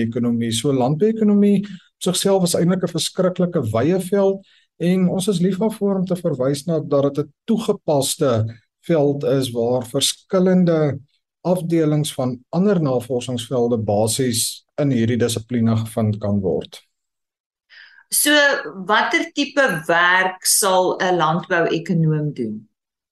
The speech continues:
Speaker 1: Lisa, dis 'n verskriklike wye antwoord. Um, as ek gaan dink aan ons studente wat afgestudeer het by die universiteit en die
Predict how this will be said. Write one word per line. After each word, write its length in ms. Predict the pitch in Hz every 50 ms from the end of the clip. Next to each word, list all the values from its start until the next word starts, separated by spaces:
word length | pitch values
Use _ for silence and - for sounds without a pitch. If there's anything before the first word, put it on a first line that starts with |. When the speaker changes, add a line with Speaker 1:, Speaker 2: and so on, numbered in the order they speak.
| _ _ _ _ _ - - _ _ - - - - _ _ _ _ _ _ _ _ _ _ _ _ _ _ _ _ _ _ -
Speaker 1:
Lisa, 300 | 143 165 170 175 175 170
dis 400 | 170 147 151 143 - - - - _ _ _ _ - -
'n 60 | 156
verskriklike 960 | - - 170 - - - - _ _ - 190 170 165 170 - 151 143 147 143 120
wye 240 | 107 113 110 110 117
antwoord. 720 | 113 117 113 113 113 110 110 110 104 107 104 104 104 - _ _ -
Um, 460 | 143 135 143 143 135 135 - - - -
as 240 | - 92 135 143 -
ek 260 | - 151 170 170 -
gaan 160 | - 180 180 147
dink 300 | 139 139 139 156 147 -
aan 260 | - - 151 143 143
ons 240 | 107 139 139 131 - -
studente 500 | 139 127 110 110 110 110 120 117 160 160
wat 200 | 147 151 151 151
afgestudeer 1000 | - 151 151 - - - - 165 151 139 - - - 151 127 117 117 120 123 127
het 240 | 135 131 120 120 - _ _ _ _ _ _ _ _ _ _ -
by 120 | 120 120 120
die 80 | 135 139 139
universiteit 800 | 147 143 131 135 131 123 - - - - - 147 143 139 139 135
en 120 | 120 117
die 60 | 113